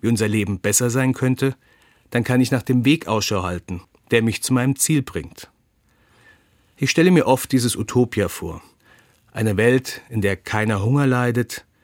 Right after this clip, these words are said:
in der alle Krankheiten besiegt sind, in der es gerecht zugeht und die Starken nicht die Schwachen unterdrücken, in der es Frieden gibt. Eine bessere Zukunft für unsere Kinder,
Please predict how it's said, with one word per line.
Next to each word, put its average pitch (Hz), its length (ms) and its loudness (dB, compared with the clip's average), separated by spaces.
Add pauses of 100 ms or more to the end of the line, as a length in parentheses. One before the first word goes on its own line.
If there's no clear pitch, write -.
(300)
in - 80 -2
der 120 140 2
alle 156 160 2
Krankheiten 135 600 0
besiegt 107 380 -2
sind, 95 340 -4 (760)
in 117 100 0
der 107 160 4
es 98 160 2
gerecht 123 420 0
zugeht 87 540 -4 (580)
und 135 120 0
die 120 80 2
Starken 120 480 0
nicht 139 180 0
die 135 60 -4
Schwachen 139 360 0
unterdrücken, 92 600 -4 (920)
in 104 100 -2
der 98 140 0
es - 140 0
Frieden 135 420 0
gibt. - 420 -12 (1120)
Eine 120 180 0
bessere 135 320 2
Zukunft 180 460 2
für 117 100 2
unsere 113 220 0
Kinder, 120 440 0